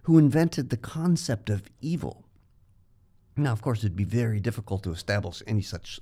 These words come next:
such founding, but that's what, uh, Nietzsche believes. Zoroastrianism is a religion that bears marked similarities to Christianity and Judaism,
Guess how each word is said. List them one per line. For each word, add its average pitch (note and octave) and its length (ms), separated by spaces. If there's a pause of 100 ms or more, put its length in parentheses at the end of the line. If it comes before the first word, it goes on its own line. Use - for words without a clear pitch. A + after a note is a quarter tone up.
such - 320
founding, G2+ 460 (400)
but G#2+ 180
that's A2 260
what, - 240 (120)
uh, D#2+ 200
Nietzsche E2+ 380
believes. C2+ 800 (1000)
Zoroastrianism B2 1080
is A2+ 160
a G#2 60
religion A#2 540
that G2 140
bears G#2 320
marked G#2+ 440
similarities A2 880
to C2+ 80
Christianity D2 760
and D#2+ 120
Judaism, D2 580